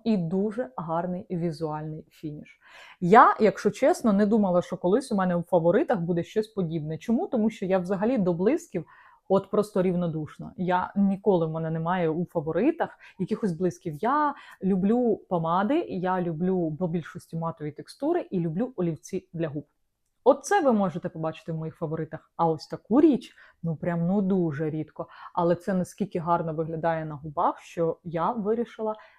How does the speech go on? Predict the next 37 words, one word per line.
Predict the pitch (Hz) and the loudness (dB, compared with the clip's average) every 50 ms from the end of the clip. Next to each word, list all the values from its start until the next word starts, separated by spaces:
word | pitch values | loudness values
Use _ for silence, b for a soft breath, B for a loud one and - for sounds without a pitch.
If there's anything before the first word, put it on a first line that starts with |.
| B B _ | B B _
треба | - 190 170 165 170 180 196 233 | -6 -2 0 0 0 0 -2 -4
включити | 247 - - - - 160 151 - - - 160 160 - - | -6 -10 -14 -12 -10 -10 -10 -12 -12 -12 -12 -12 -10 -10
у | - - - 180 160 | -10 -6 -6 -4 -4
відео. | 151 143 143 147 160 170 180 208 _ _ _ _ _ _ _ _ _ _ _ _ | -4 -6 -6 -8 -8 -8 -10 -14 _ _ _ _ _ _ _ _ _ _ _ _
Включила, | _ _ - 330 311 311 - - 311 294 262 262 262 - - | _ _ -2 -2 -2 0 -2 -4 -2 -2 -2 -4 -6 -8 -10
і | - | -10
тепер | - - 208 - 226 226 | -10 -8 -6 -6 -6 -4
ви | 208 196 | -6 -8
побачили | 190 - 170 160 170 185 - - 190 170 170 | -8 -6 -4 -4 -4 -6 -6 -8 -8 -6 -6
його | 160 151 165 | -8 -10 -12
також. | - 151 - - - 170 - _ B B B B B B B | -14 -16 -18 -18 -20 -20 -20 _ B B B B B B B
Ну, | 208 226 302 403 - - | 6 6 6 6 4 2
і | 202 208 | 2 2
на | 190 180 170 | 2 2 2
цьому, | - - 269 320 330 247 | 4 4 4 4 4 2
дівчаточка | 170 170 156 - - 165 160 170 170 - - - 170 | 0 -2 -4 -4 -2 -2 -2 -2 -6 -10 -10 -8 -8
мої | 156 156 156 | -6 -6 -6
дорогенькі, | 147 147 160 160 151 160 196 240 311 320 - - - _ | -6 -4 -4 -4 -4 -2 -2 -2 -2 -2 -6 -12 -16 _
це | - - 208 196 | -8 -4 -4 -4
буде | 190 180 175 175 | -2 -4 -4 -6
все. | 165 - - - - 175 147 - - _ _ | -8 -8 -8 -6 -4 -4 -4 -4 -8 _ _
Сподіваюсь, | - - - 196 170 175 160 196 247 294 285 - - | -20 -8 -4 -2 0 2 2 2 2 2 0 0 0
я | 185 170 | 0 0
вас | 165 175 175 - | 0 0 -2 -2
надовго | 185 175 180 180 175 - 170 | -2 0 2 0 0 -2 -4
там | - 170 165 165 165 | -4 -4 -4 -2 -2
не | 170 185 | -2 -2
затримала, | 175 185 175 - - 254 302 294 220 185 | -4 -4 -6 -6 -4 -4 -2 -2 -2 -4
хоча | - - 175 - - | -4 -8 -12 -12 -10
наговорила | 175 165 156 139 165 156 160 165 196 220 220 | -10 -10 -8 -8 -8 -8 -6 -6 -6 -6 -6
я | 185 165 | -6 -8
так | 151 - 160 170 160 | -8 -10 -10 -8 -6
добряче. | 147 170 147 - 175 - - 151 139 147 151 - - - - - 175 160 147 _ _ _ _ B B B B B B B B | -6 -6 -8 -8 -12 -16 -18 -20 -18 -20 -20 -20 -20 -20 -20 -18 -18 -18 -20 _ _ _ _ B B B B B B B B
Але | - 202 220 247 | 6 8 8 8
я | 254 269 | 8 6
дуже | 254 208 220 190 170 180 | 6 4 4 2 2 0
хотіла | - - 170 - 233 269 302 | -2 -4 -4 -2 0 0 0